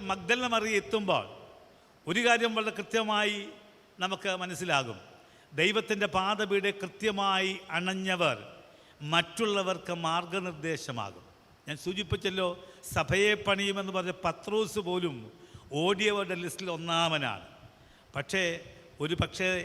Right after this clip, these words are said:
ആരും പ്രതീക്ഷിക്കാത്ത മഗ്ദലന മറിയമാണ് സഭയുടെ വിശ്വാസത്തിൻ്റെ കാതലായ പരമകോടിയായ ഈ സത്യത്തെ ലോകത്തിലേക്ക് അയക്കുന്നത് എന്ന് ഓർക്കണം. അതുകൊണ്ട് അടിച്ചമർത്തപ്പെട്ട ജനത അവരെ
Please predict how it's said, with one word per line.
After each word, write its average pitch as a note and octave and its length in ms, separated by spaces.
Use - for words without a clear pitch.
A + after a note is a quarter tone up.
ആരും G#3 280
പ്രതീക്ഷിക്കാത്ത F3 680
മഗ്ദലന E3+ 460
മറിയമാണ് C#3+ 560
സഭയുടെ F3+ 600
വിശ്വാസത്തിൻ്റെ G3 840
കാതലായ E3 540
പരമകോടിയായ E3+ 840
ഈ - 20
സത്യത്തെ E3+ 540
ലോകത്തിലേക്ക് E3 720
അയക്കുന്നത് D#3+ 680
എന്ന് C#3+ 200
ഓർക്കണം. A#2 340
അതുകൊണ്ട് A#3+ 280
അടിച്ചമർത്തപ്പെട്ട B3+ 720
ജനത A3 240
അവരെ A#3+ 300